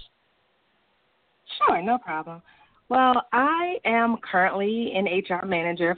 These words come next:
for a national nonprofit organization that's based in Washington, D C. I also do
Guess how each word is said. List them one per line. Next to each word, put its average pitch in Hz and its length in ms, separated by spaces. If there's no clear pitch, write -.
for 170 220
a 185 160
national 180 400
nonprofit 190 500
organization 180 680
that's 175 260
based 165 280
in 196 120
Washington, 185 480
D 196 260
C. - 340
I 170 260
also 185 340
do 170 420